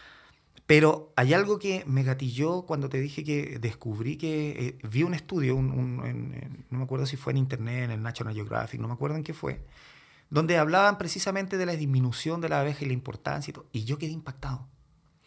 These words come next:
Entonces ahí dije yo, es cierto que cuando uno recicla,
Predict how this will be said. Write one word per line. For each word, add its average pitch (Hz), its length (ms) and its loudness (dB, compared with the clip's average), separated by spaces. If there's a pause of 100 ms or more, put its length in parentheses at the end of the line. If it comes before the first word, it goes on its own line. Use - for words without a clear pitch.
(280)
Entonces 143 340 2
ahí 151 100 0
dije 165 240 -4
yo, 170 240 -4 (960)
es 143 100 2
cierto 202 320 2
que 196 80 -4
cuando 185 220 2
uno 202 100 0
recicla, 247 680 0